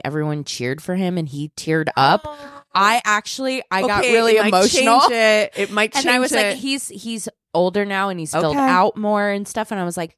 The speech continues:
Speaker 3: 'Cause he was too baby for me.
Speaker 1: Yeah.
Speaker 3: It
Speaker 1: Yeah.
Speaker 3: was like,
Speaker 1: I'm
Speaker 3: it
Speaker 1: like,
Speaker 3: was hitting all the wrong buttons for me.
Speaker 1: like, okay, you can,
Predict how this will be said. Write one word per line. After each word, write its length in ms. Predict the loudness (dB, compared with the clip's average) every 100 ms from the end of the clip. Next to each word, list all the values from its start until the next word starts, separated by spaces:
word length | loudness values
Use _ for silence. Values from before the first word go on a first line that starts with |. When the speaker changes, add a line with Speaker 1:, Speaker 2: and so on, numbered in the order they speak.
| -8
Speaker 3:
'Cause 140 | -4
he 80 | -2
was 160 | -4 -4
too 80 | 0
baby 320 | 0 0 -4
for 100 | -6
me. 220 | -8 -10
Speaker 1:
Yeah. 340 | -4 -2 -2 -6
Speaker 3:
It 40 | -14 _
Speaker 1:
Yeah. 180 | 0 0
Speaker 3:
was 140 | 0
like, 160 | 0 2
Speaker 1:
I'm 60 | 2
Speaker 3:
it 40 |
Speaker 1:
like, 80 | 0
Speaker 3:
was 100 | -2
hitting 520 | -6 -6 -6 -6 -8 -10 0
all 160 | 2
the 80 | 4
wrong 180 | 0 0
buttons 380 | -4 -4 -8 -8
for 100 | -8
me. 160 | -6
Speaker 1:
like, 220 | -8 -6
okay, 340 | -6 -2 0 0
you 220 | -2 -4
can, 180 | -4